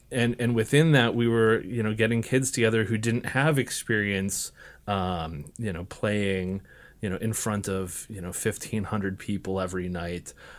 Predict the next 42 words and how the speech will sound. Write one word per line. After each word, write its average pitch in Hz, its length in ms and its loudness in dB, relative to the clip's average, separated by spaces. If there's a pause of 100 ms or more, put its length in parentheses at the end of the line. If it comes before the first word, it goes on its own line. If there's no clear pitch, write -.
um, 85 580 -6
didn't 127 200 2
have 131 220 2
experience 123 380 0
playing 107 200 2
on 104 60 0
T 101 160 -4
V, 98 160 -2
didn't 110 220 -2
have 110 240 -2
experience, 101 640 -2
you 101 60 -2
know, 92 100 -2
playing 98 300 -2
in 95 100 -2
recording 104 540 0
studios. 92 720 0 (260)
So 127 140 2
one 123 160 6
of 113 60 2
the 113 80 0
things 117 300 2
we 110 60 -2
did 107 180 0
very 110 460 2
early 101 280 -2
on 139 200 6
with 120 160 0
our 101 120 0
original 101 360 -2
group 101 180 -8
of 92 140 -8
kids, 147 480 4
even 175 320 4
before 143 340 4
we 120 140 0
started 113 340 2
the 107 60 -4
developmental 98 680 -2
run 92 160 -2
off 92 200 -4
Broadway, 143 520 6